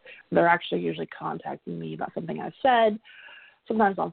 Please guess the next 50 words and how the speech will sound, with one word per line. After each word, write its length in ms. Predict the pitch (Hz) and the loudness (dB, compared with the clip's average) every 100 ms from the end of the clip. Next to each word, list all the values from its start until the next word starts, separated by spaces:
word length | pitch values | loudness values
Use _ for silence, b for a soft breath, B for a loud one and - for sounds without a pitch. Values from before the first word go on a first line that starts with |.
| 240 | 2
Facebook, 340 | 226 226 208 | 2 2 -4
sometimes 220 | 180 165 | -4 -10
on 80 | 170 | -10
the 60 | 165 | -8
podcast 480 | 175 180 - 180 - | -4 -4 -4 -8 -6
or 40 | 160 | -6
whatever, 400 | 165 165 165 165 | -6 -6 -6 -8
to 60 | 165 | -6
yell 200 | 165 147 | -4 -4
at 60 | |
me, 180 | 147 151 - | -6 -12 0
whatever, 340 | 269 226 202 - | 4 4 4 2
or 80 | 247 | 0
correct 540 | - 269 247 226 - | -2 -2 -2 -4 -8
me 280 | 214 208 208 | -6 -6 -6
or 140 | 185 - | -8 -10
send 120 | 196 | -12
me 40 | 190 | -10
a 60 | |
recommendation 580 | 185 185 180 175 170 175 | -12 -12 -10 -10 -10 -10
of 60 | 165 | -10
a 60 | |
story 340 | - 180 165 175 | -4 -2 0 -2
pairing 280 | 170 165 160 | -2 -4 -4
that 80 | |
I 100 | 156 - | -6 -4
said 140 | 160 | -6
I 60 | 143 | -6
didn't 180 | - | -6
like 360 | 175 175 165 - | 0 0 0 -4
or 160 | 160 - B B B B | -8 -10 B B B B
whatever. 320 | - - - - - | 2 2 0 -4 2
Most 260 | 220 285 330 | 6 6 4
of 60 | |
the 80 | 269 | -2
contact, 580 | - 214 202 190 175 _ - | -2 -4 -2 -6 -8 _ -2
I'd 160 | 214 | 0
say 200 | 233 190 - | 0 -2 -2
eighty 220 | 185 180 | -4 -4
percent 320 | 185 175 175 - | -6 -8 -8 -8
of 120 | 175 | -8
the 60 | 165 | -8
stuff 180 | 175 170 | -8 -8
that 120 | - | -8
comes 180 | 170 170 | -10 -10
through 120 | - | -8
my 120 | 160 156 | -8 -8
site 260 | - 165 - - | -6 -4 -6 -2
contact 380 | 160 170 175 - | 0 2 0 2
form 280 | 190 190 | 4 4